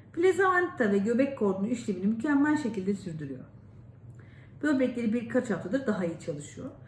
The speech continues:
Bebek bu sürede amniyon sıvısını yutuyor. Bu sıvıyı bağırsaklarından ve böbreklerinden süzerek idrar olarak, e, gebe-, idrar olarak tekrar gebelik kesesinin içine bırakıyor. E, bu böbrek sisteminin süzme fonksiyonu olmadığından değil,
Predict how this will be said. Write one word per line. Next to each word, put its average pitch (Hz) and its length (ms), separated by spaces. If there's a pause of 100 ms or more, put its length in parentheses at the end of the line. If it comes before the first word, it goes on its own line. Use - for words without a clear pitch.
(360)
Bebek 339 320
bu 359 60
sürede 247 240
amniyon 262 320
sıvısını 254 400
yutuyor. 269 440 (420)
Bu 294 80
sıvıyı 190 580
bağırsaklarından 233 640
ve 180 120
böbreklerinden 208 880 (360)
süzerek 262 460
idrar 277 320
olarak, 240 300 (680)
e, 208 400 (320)
gebe-, 254 280
idrar 254 260
olarak 254 540
tekrar 285 220
gebelik 226 340
kesesinin - 360
içine 247 280
bırakıyor. 175 360 (880)
E, 208 480 (140)
bu 349 320 (300)
böbrek 349 320
sisteminin - 540
süzme 277 240
fonksiyonu 269 440
olmadığından 254 600
değil, 302 240